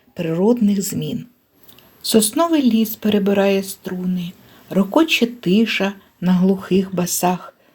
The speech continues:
бринять берези і блукають луни, людьми забуті з вечора в лісах.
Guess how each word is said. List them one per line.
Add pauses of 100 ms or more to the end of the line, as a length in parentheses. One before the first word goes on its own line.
(140)
бринять
берези (520)
і
блукають (100)
луни, (380)
людьми
забуті (320)
з
вечора (120)
в
лісах.